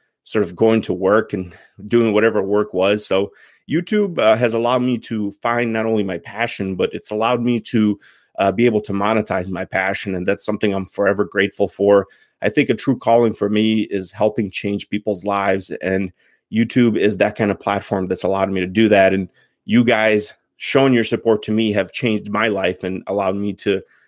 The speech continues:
to quit my job and now become a full-time YouTuber.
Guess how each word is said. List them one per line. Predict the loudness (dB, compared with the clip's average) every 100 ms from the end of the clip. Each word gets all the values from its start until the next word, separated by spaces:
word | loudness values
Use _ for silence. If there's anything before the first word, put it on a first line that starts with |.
| _ -6
to | -4
quit | 2 2
my | 2 -4
job | -2 -2 0
and | -2
now | -2 -2
become | -2 -2 0 0 -2 -10 _ _ -6
a | -4 -4
full-time | 2 2 2 -2
YouTuber. | 0 0 0 0 0